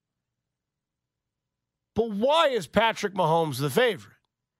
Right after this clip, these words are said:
Because he's winning games with Rashee Rice, with Sky Moore, Marquez Valdez-Scantling,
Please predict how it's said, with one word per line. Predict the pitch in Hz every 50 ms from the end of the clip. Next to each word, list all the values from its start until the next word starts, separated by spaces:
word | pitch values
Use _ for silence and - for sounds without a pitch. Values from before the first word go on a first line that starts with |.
| _ _ _ _ -
Because | 156 147 - 165 170 156 127
he's | 147 147 139 117 110
winning | 127 180 226 254 254 240
games | 202 190 190 190 190 190 190 190 190 185 165 160 - -
with | - 151 147 135 131 127 117 - -
Rashee | 113 113 107 - - 117 101 98
Rice, | 95 107 143 175 202 208 196 180 - - - - - - - - _ _ _ _ _ _ _ _ _ _ _ _ _
with | - 127 123 -
Sky | - - - 139 127 117 110
Moore, | 113 143 180 196 202 202 202 202 196 185 185 - _ _ _ _ _ _ _ _ _ _ _ _ _ _ _ _ _ _ _ _ _
Marquez | - 151 131 127 - - 165 175 165 143
Valdez-Scantling, | 120 147 147 147 139 139 131 113 - - - 175 185 202 208 202 202 214 208 196 196 196 185